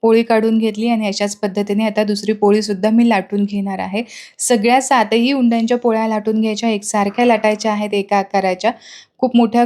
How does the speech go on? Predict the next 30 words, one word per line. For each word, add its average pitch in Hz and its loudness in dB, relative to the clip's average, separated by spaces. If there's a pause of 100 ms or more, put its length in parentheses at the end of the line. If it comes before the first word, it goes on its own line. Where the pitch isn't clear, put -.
खूप 247 -2
छोट्या, 226 2
पातळ 220 0
अशा 220 0
लाटू 220 0
नका, 208 -2
कारण 202 0
आपल्याला 190 0
एकावरती 202 0
एक 202 0
हे 233 -4 (120)
लेयर 202 2
करून 202 2
घ्यायचे 190 0
आहेत. 175 -8 (420)
तर 233 2
सगळ्या 269 2
पोळ्या 285 2
इथे 269 2
मी 262 0
लाटून 254 2
घेतलेल्या 247 0
आहेत. 220 -4
आता 226 0
साठा 226 2
लावायला 175 -4
घेऊ. 165 -10 (460)
तर 208 2
साठा 220 0
लावताना 196 0